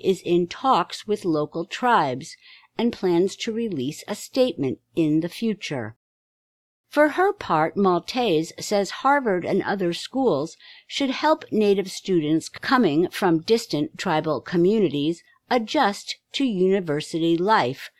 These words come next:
with counseling and other services. She also supports the idea of free education for Native Americans,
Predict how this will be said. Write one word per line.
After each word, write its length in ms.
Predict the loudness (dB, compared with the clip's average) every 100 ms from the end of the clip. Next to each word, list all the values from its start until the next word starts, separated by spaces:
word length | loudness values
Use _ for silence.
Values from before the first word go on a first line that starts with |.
| _ _ 0
with 240 | 2 2 _
counseling 760 | -4 -2 -2 -6 -6 -4 -2 -4 -2
and 360 | -2 -2 -4 _ -2
other 340 | 0 -2 -6 -12
services. 920 | -6 -4 -2 -6 -8 -8 -8 -10 -18 _ _ _ _ _ _ -12
She 220 | -4 -2
also 440 | 4 4 2 -2 -4
supports 640 | -4 -8 0 0 0 -6
the 200 | -6 -4
idea 560 | -2 -2 -2 2 2 2
of 180 | -2
free 380 | -6 -6 -4 -2
education 840 | -2 -4 -6 -6 -4 -2 -2 -4 -4
for 240 | -4 0
Native 440 | 0 0 -4 -6 -2
Americans, 800 | 2 2 2 -2 -4 -4 -4